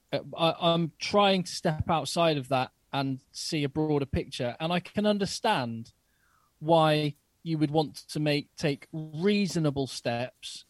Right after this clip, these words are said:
to make the game safer to some degree, more accessible, s-, certainly. But that word is,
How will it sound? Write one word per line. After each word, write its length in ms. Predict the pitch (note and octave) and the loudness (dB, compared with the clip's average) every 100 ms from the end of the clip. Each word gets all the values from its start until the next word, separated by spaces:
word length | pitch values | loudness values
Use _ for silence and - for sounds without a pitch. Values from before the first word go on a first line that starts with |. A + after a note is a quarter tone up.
| _ _ - | _ _ -6
to 500 | D3 C#3+ C#3 C3+ C3 _ _ _ _ _ _ _ - | -4 -2 -2 -2 -4 _ _ _ _ _ _ _ -10
make 140 | B2+ B2+ | -10 -8
the 80 | |
game 400 | A#2+ B2+ A#2+ A#2 - _ _ _ _ _ _ | -4 -2 -2 -6 -12 _ _ _ _ _ _
safer 380 | - C#3+ B2+ - | -10 -6 -6 -6
to 140 | - | -14
some 240 | B2 C3 A#2+ | -10 -10 -8
degree, 540 | A#2+ A#2+ A#2+ B2 B2 A#2+ | -8 -6 -6 -6 -8 -8
more 640 | C3+ A#2+ A#2 A2+ A2+ A#2 B2 | -4 -4 -4 -4 -6 -8 -10
accessible, 720 | - - C3+ - B2+ B2 A#2+ | -12 -8 -8 -8 -8 -8 -8
s-, 160 | - - _ G#2+ | -14 -20 _ -20
certainly. 600 | - - C#3 A#2 A#2 A#2 - _ _ _ _ _ _ - | -14 -6 -6 -6 -8 -10 -14 _ _ _ _ _ _ -4
But 140 | D3 | 2
that 180 | F#3+ F3 | 2 4
word 320 | F#3 F#3+ D#3+ | 4 4 4
is, 200 | D3 | 0